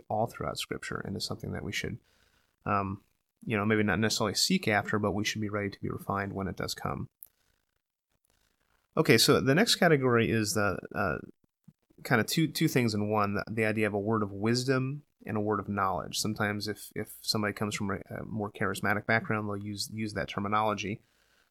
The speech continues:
Um, I like the way that Wayne Grudem defines these things and kind of sets up the tension. So let me just read this. This is from, uh, page, um, one thousand and eighty in his systematic.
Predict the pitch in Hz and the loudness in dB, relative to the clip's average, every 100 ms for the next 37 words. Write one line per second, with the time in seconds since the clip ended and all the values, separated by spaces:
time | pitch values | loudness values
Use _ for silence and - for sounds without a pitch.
0 | - 113 110 - 135 262 - 208 170 147 | 2 4 4 2 4 4 4 6 8 6
1 | 123 120 120 117 117 113 110 107 - 107 | 6 2 2 2 4 4 2 -2 0 0
2 | 110 104 104 - 101 101 98 101 95 110 | 0 0 -4 -2 -2 -2 -2 -4 -2 0
3 | 98 - 95 104 - 92 - 104 - 98 | 2 0 0 -2 -4 -4 -2 -2 -2 -2
4 | - 110 160 160 117 110 110 107 107 - | -2 -2 0 -2 -2 -2 -2 -2 -2 -2
5 | 107 113 - 110 104 - 110 104 - 110 | -4 -4 -2 -2 -4 -4 -2 -2 0 0
6 | 101 - - 110 101 98 - 113 98 110 | 0 -2 -4 -4 -6 -6 -4 -2 0 0
7 | 107 107 101 104 104 101 98 101 - - | 0 0 -2 -2 -2 -4 -4 -4 -4 -4
8 | 104 101 98 95 | -4 -2 -2 -4